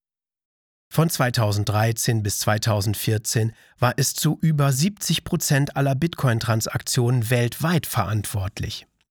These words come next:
Nach nur drei Jahren wurde Mount Gox zur führenden Bitcoin-Börse und zum weltweit größten Bitcoin-Vermittler. Aber dann ging alles den Bach runter. Der Zusammenbruch von Mount Gox allein wäre wohl schon ein Buch wert.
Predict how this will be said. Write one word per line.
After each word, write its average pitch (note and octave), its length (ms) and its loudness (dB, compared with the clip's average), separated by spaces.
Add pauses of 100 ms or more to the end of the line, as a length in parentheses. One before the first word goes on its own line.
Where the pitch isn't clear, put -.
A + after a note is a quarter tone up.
(920)
Nach E3+ 200 2
nur F#3+ 160 4
drei C3+ 240 2
Jahren B2+ 480 2
wurde C3+ 220 2
Mount B2 300 0
Gox - 280 -2
zur C3 120 -2
führenden C3 440 2
Bitcoin-Börse B2+ 840 2 (200)
und D3 160 0
zum B2+ 220 2
weltweit C#3+ 500 0
größten C3 440 0
Bitcoin-Vermittler. G#2 1080 -2 (1300)
Aber B2 340 2
dann A2+ 300 0
ging C#3 280 -2
alles G#2 360 -2
den C#3+ 260 0
Bach - 360 -4
runter. F#2 360 -6 (880)
Der D#3+ 140 4
Zusammenbruch B2 800 0
von A2 220 2
Mount A2 320 0
Gox - 300 -2
allein A#2+ 420 0
wäre B2 300 2
wohl B2+ 160 0
schon C3+ 160 -2
ein C3 240 0
Buch D3 280 0
wert. D#3 300 0